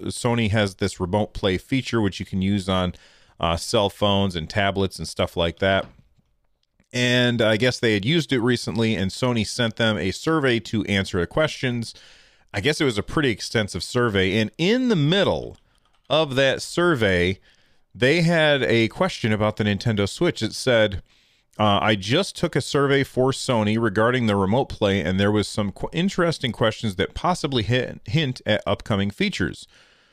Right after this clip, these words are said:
And then question number two, "Playing remote play on a Switch,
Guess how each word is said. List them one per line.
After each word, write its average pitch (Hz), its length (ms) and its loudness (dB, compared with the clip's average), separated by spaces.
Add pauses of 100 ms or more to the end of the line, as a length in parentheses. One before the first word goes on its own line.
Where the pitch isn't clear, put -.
(160)
And 113 180 2
then 110 360 2
question 156 420 -2
number 107 180 0
two, 151 320 0
"Playing 156 460 -2
remote 120 500 0
play 127 340 0
on 113 220 2
a 101 60 2
Switch, - 420 -2